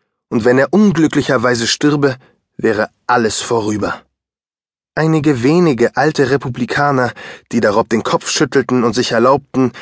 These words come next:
zwischen zwei Gläsern Wein zu sagen, „Auch der Kaiser könne fallen“, wurden als Narren angesehen. Eine solche Möglichkeit erschien wider die Natur.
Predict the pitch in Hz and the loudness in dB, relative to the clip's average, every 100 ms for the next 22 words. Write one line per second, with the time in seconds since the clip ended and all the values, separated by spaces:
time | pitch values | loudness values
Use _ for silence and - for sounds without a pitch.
0 | - - - 92 95 - 98 98 107 104 | -20 -16 -10 -10 -8 -4 -2 -2 -4 -2
1 | 104 110 120 117 120 110 113 110 113 - | 0 0 0 0 -4 -2 0 0 -2 -6
2 | - _ _ _ - 147 135 131 - 175 | -20 _ _ _ -4 -2 0 -2 0 0
3 | 127 104 - 120 113 127 131 135 - _ | 2 0 0 0 0 0 0 0 -8 _
4 | _ _ - 135 135 131 - 117 123 120 | _ _ -2 0 0 -4 -6 -2 -2 -2
5 | 104 92 98 98 92 101 98 - _ _ | -4 -6 -8 -6 -4 -4 -6 -8 _ _
6 | _ _ _ _ _ _ _ - 113 110 | _ _ _ _ _ _ _ -4 0 0
7 | 101 135 151 135 117 143 151 123 - 127 | 2 0 2 2 4 2 2 -2 0 -2
8 | - 107 - 127 104 147 165 143 151 151 | -2 -4 -2 -2 -2 -2 0 0 2 0
9 | 147 262 | -2 -4